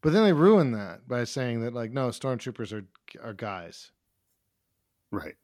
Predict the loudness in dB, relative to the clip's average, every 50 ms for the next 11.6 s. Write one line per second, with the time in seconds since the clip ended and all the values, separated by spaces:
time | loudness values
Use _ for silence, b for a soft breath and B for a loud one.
0 | _ _ _ _ _ _ _ _ 4 6 8 8 8 6 4 0 0 0 0 0
1 | 0 0 -2 -2 -2 0 0 2 4 4 4 4 4 4 6 6 6 6 6 6
2 | 4 2 2 2 2 0 0 0 0 0 2 2 2 0 0 -2 -4 -8 -10 -8
3 | -8 -6 -6 -4 -2 0 0 0 0 0 0 -2 -2 -2 -4 -6 -8 -8 -8 -8
4 | -8 -8 -8 -4 -4 -4 -4 -4 -8 -12 -6 -2 -2 -2 -2 -2 _ _ _ _
5 | _ _ _ -2 4 6 6 6 6 4 4 6 6 6 6 6 2 0 -4 -2
6 | -2 -2 -2 0 0 0 0 0 0 -2 -2 -2 -4 -4 -6 -8 _ _ _ _
7 | _ _ _ _ _ _ _ _ _ _ 0 0 2 2 4 4 4 4 2 -2
8 | -4 -4 -2 0 2 4 6 6 6 4 4 2 0 0 -2 -4 -6 -8 -10 -14
9 | _ _ _ _ -4 -4 -2 -4 0 0 2 4 6 6 6 4 2 2 2 2
10 | 2 0 0 0 0 0 0 0 0 0 0 -2 -2 -2 -4 -6 -6 -8 -6 -6
11 | -4 -6 -6 -4 -4 -2 0 0 0 -2 -4